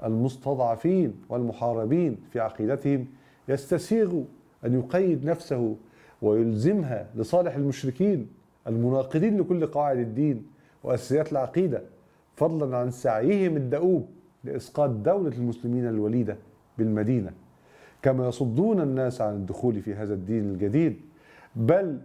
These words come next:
ويفتنون من وقع من المسلمين تحت أيديهم عن دينه. ولم يكن ذلك من النبي صلى الله عليه وسلم إلا تشريعا لازما للأمة من بعده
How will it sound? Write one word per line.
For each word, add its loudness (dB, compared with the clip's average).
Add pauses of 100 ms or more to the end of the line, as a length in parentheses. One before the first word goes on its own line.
(400)
ويفتنون 0
من -6
وقع -2 (280)
من -2
المسلمين -2 (440)
تحت -4
أيديهم 0 (400)
عن -2
دينه. 0 (560)
ولم 0
يكن 0
ذلك 0
من -2
النبي 0
صلى -4
الله -2
عليه -4
وسلم -2 (480)
إلا 2
تشريعا 0
لازما 0
للأمة -2
من -2
بعده -2